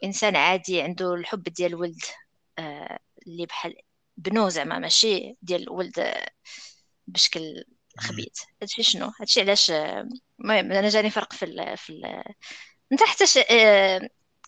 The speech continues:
Speaker 1: بريء
Speaker 2: مهم.
Speaker 1: بزاف، وما ك-، فهمتي، المخ ديالك ما كيمشيش شي حاجه من غير
Speaker 2: لا،
Speaker 1: البراءه.
Speaker 2: حيت هذا فيلم،
Speaker 1: <laughs> ما شفتيش.
Speaker 2: فيلم ديال الدراري الصغار،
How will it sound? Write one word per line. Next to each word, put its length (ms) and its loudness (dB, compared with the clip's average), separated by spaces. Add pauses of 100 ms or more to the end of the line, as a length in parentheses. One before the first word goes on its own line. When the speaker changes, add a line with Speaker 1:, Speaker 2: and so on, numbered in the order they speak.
(600)
Speaker 1:
بريء 260 6
Speaker 2:
مهم. 80 4
Speaker 1:
بزاف، 720 0 (760)
وما 220 4
ك-، 360 2
فهمتي، 280 -4
المخ 260 -2
ديالك 220 4
ما 80 4
كيمشيش 440 0
شي 180 -2
حاجه 420 0
من 100 -2
غير 160 -2
Speaker 2:
لا، 100 -4
Speaker 1:
البراءه. 220 8
Speaker 2:
حيت 140 4
هذا 200 6
فيلم، 280 4
Speaker 1:
<laughs> 0 -
ما 80 8
شفتيش. 360 6
Speaker 2:
فيلم 140 2
ديال 60 6
الدراري 140 6
الصغار، 500 2